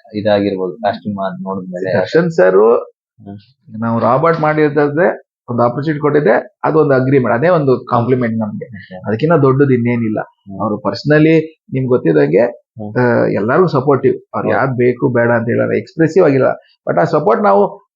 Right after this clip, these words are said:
Speaker 2: ಆ ಎ-, ಎರಡನೇ ಸಿನಿಮಾ ಮಾಡ್ತಾ ಇದ್ದೀನಿ ಅನ್ನೋದೇ ಒಂದು ಸಪೋರ್ಟ್ ಅದು.
Speaker 1: ಓಕೆ.
Speaker 2: So ಅದೇ ಕಾಂಪ್ಲಿಮೆಂಟ್, ಇನ್ನು ಎರಡನೇ ಆಪರ್ಚುನಿಟಿ ಕೊಟ್ಟಿರೋದೇ ಒಂದು ದೊಡ್ಡ ಕಾಂಪ್ಲಿಮೆಂಟ್ ನಮ್ಗೆ.
Speaker 1: ಓಕೆ.
Speaker 2: So ಇನ್ನು ಮುತ್-, ಮಿಕ್ಕಿದ್ ಮುಂದಕ್ಕೆ ಏನಾದ್ರು ಕೊಟ್ರೆ definitely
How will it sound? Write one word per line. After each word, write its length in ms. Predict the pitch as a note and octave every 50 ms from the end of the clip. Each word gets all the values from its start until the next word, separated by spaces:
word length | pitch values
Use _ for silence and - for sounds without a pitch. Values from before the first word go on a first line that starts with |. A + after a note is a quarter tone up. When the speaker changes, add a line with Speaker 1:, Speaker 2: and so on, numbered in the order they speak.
| -
Speaker 2:
ಆ 40 | D#3
ಎ-, 300 | C#3 C#3 C#3 C3+ C#3+ C#3
ಎರಡನೇ 240 | C#3+ D#3 E3+ G#3 G3+
ಸಿನಿಮಾ 200 | - G3+ G3+ F#3
ಮಾಡ್ತಾ 320 | E3 D#3+ E3+ F3 E3+ F#3
ಇದ್ದೀನಿ 400 | F3 F3+ F3 E3+ F3 F3+ F3+ F3+
ಅನ್ನೋದೇ 260 | F3+ F3 F3 F3 G#3
ಒಂದು 140 | A#3 G#3+ E3
ಸಪೋರ್ಟ್ 380 | - C#3 A#2+ - C3 A#2 - A#2+
ಅದು. 300 | A2 G#2+ A2 - - F#2+
Speaker 1:
ಓಕೆ. 220 | F#2+ - _ G2
Speaker 2:
So 280 | F#2 F#2 B2 A#2+ A#2 A#2
ಅದೇ 260 | B2+ C3+ C#3+ C#3+ C#3+
ಕಾಂಪ್ಲಿಮೆಂಟ್, 600 | - - C3 D3+ E3 F3 F#3+ F#3 G3+ A3+ A3+ G#3
ಇನ್ನು 180 | F#3+ F3+ F3 E3
ಎರಡನೇ 260 | D#3 D#3 E3 F#3 G#3
ಆಪರ್ಚುನಿಟಿ 440 | G3+ F3+ F3 G3+ G3 G3+ G#3+ G#3 F#3+
ಕೊಟ್ಟಿರೋದೇ 360 | F3 F3 E3 G3 G#3 A3 B3
ಒಂದು 140 | A3+ F#3+ E3
ದೊಡ್ಡ 160 | D#3 D3 D3 C#3+
ಕಾಂಪ್ಲಿಮೆಂಟ್ 480 | B2+ C3 C3 C3 C3+ C3 B2+ A#2+ A#2 A#2
ನಮ್ಗೆ. 280 | A2+ A2 A2 G#2 G2 -
Speaker 1:
ಓಕೆ. 280 | - G2+ F#2+ F#2 F#2 _ _ - -
Speaker 2:
So 180 | E3+ F3 F3
ಇನ್ನು 160 | F3 F3 F3 F3
ಮುತ್-, 320 | E3 F3 G3 F#3+ G3 G3+
ಮಿಕ್ಕಿದ್ 300 | D#3+ D#3 D#3 A3+ A3 F#3+
ಮುಂದಕ್ಕೆ 320 | F3 F3 F#3 G3 G#3+ F3
ಏನಾದ್ರು 220 | F#3 F#3 F#3 F3+ F3
ಕೊಟ್ರೆ 200 | F#3 F#3 A3 G#3+
definitely 580 | D#3 C3+ A#2+ - D3+ D#3+ E3 D#3+ - - F3+